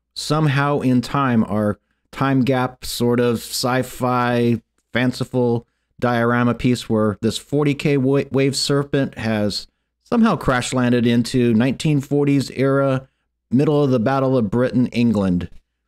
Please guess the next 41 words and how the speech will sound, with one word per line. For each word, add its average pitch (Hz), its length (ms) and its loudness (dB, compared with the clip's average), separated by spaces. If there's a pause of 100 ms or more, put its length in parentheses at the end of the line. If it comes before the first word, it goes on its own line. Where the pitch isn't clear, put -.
(280)
Well, 170 200 0
buckle 214 380 0
in, 233 140 4
boys 180 220 2
and 156 80 0
girls, 170 260 0
'cause 131 200 -2
this 170 200 0
is 156 100 -2
going 165 240 -2
to 156 40 2
be 139 140 2
quite 175 420 -4
the 165 100 -2
Saturday 151 600 0
matinee. 131 680 0
We're 123 140 -2
gonna 135 140 0
take 143 240 -4
this 139 160 -2
from 120 260 0
the 107 80 2
very 151 240 0
beginning 175 320 0
of 165 80 -2
the 165 60 -2
diorama 156 680 0 (160)
through 117 240 0
every 143 260 0
spellbound 156 1120 -2 (300)
step - 480 -6 (320)
into 127 200 0
final 160 420 -2
completion. 127 680 -2 (400)
So 113 100 -4
hang 151 260 0
on, 165 320 0 (200)
and 95 120 -2
here 139 240 0
we 151 120 2
go. 101 320 -2